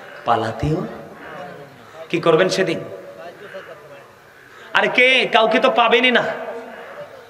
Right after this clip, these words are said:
আপনার, আমরা তো সবাই নবীর উম্মত দাবি করি, উম্মতের কোন অং-, রাসূলের কোন অংশটা আমরা মানছি? মাথা থেকে পা পর্যন্ত ইহুদিদের culture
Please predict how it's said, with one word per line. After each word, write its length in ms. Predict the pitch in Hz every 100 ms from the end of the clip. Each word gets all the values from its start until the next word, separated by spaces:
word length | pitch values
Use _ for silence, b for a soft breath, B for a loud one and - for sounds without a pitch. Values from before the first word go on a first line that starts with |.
| - B B -
আপনার, 320 | 208 220 247
আমরা 240 | 233 233
তো 140 | 247 262
সবাই 320 | 240 247 262
নবীর 240 | 254 247
উম্মত 280 | 233 226 233
দাবি 220 | 220 208
করি, 260 | - 190 160 - - B B
উম্মতের 440 | 151 180 190 185 175
কোন 220 | - 220
অং-, 120 | 254 -
রাসূলের 400 | 156 165 233 233
কোন 220 | - 233
অংশটা 320 | 294 254 233 214
আমরা 180 | 196
মানছি? 380 | 190 175 151 190 151 - - - - - B B B
মাথা 280 | 139 180 202
থেকে 220 | 233 240
পা 220 | 233 226 262
পর্যন্ত 420 | 262 - 254 254
ইহুদিদের 560 | 247 240 247 269 254 240
culture 460 | 156 240 - 240